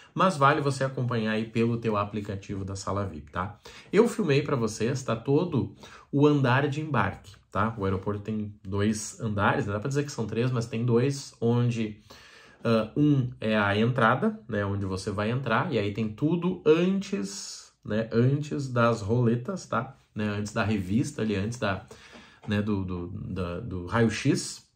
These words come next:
A sala vip fica neste andar, tá? Ou seja, assim que você passar o raio-x, tá? Você vai ir pra tua esquerda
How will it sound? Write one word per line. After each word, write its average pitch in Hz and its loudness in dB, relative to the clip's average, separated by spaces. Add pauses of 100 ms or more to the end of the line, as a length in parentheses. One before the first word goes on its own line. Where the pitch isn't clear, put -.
(580)
A 220 6
sala 196 4
vip 151 0
fica 190 -4
neste 151 2
andar, 117 2
tá? 110 -4
Ou 113 -4
seja, 107 0
assim 107 -2
que 147 -6
você 143 0
passar 131 0
o 127 0
raio-x, 143 -2
tá? 123 -2
Você 120 -4
vai 110 -2
ir 113 -6
pra 127 0
tua 127 -2
esquerda 117 -2